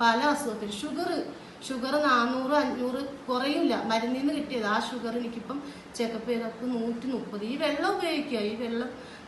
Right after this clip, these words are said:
നമുക്ക് നല്ല ഗുണം ചെയ്യും. ഈ വെള്ളം ഉപയോഗിച്ചാൽ ഈ വെള്ളം ഷുഗർ ഇപ്പം നൂറ്റി മുപ്പത്, നൂറ്റി അറുപതിൽ നിൽക്കുക, ഷുഗർ കുറഞ്ഞു. ഇൻസുലിൻ എടുക്കും, മരുന്നില്ല ഇപ്പം. ഞാൻ ക-, ക-, ഇത് കള്ളം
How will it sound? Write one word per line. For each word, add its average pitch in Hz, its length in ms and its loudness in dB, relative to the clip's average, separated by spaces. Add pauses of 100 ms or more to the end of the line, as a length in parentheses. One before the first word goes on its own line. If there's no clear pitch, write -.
നമുക്ക് 226 380 -2
നല്ല 226 280 0 (720)
ഗുണം 247 320 4
ചെയ്യും. 247 220 4
ഈ 226 100 0
വെള്ളം 220 300 0
ഉപയോഗിച്ചാൽ 196 540 -4 (460)
ഈ 226 140 2
വെള്ളം 220 200 0 (100)
ഷുഗർ 233 320 -2
ഇപ്പം 262 200 -6
നൂറ്റി 233 260 -2 (100)
മുപ്പത്, 233 340 -4
നൂറ്റി 220 300 -4
അറുപതിൽ 214 300 -4 (100)
നിൽക്കുക, - 280 -8 (460)
ഷുഗർ 214 280 -2 (100)
കുറഞ്ഞു. 196 300 -2 (460)
ഇൻസുലിൻ 226 420 -2
എടുക്കും, 202 240 -4
മരുന്നില്ല 349 440 2 (120)
ഇപ്പം. 320 200 0
ഞാൻ 262 140 0
ക-, 294 220 2
ക-, 240 180 0
ഇത് 254 100 -4 (120)
കള്ളം 294 200 4